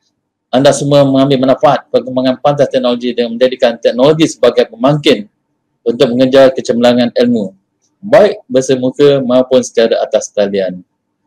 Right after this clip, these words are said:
Pembelajaran yang berlaku secara hybrid, gabungan pembelajaran secara bersemuka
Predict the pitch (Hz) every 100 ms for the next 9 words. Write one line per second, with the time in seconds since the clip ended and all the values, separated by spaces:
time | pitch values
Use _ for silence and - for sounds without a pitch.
0 | _ _ 101 107 123 151 156 147 135 143
1 | 147 147 135 131 127 135 143 135 113 -
2 | _ _ _ - 120 123 139 147 143 147
3 | - _ _ _ _ _ _ _ _ _
4 | _ _ 117 123 131 135 139 135 135 131
5 | 120 127 131 123 - 120 113 - 147 160
6 | 170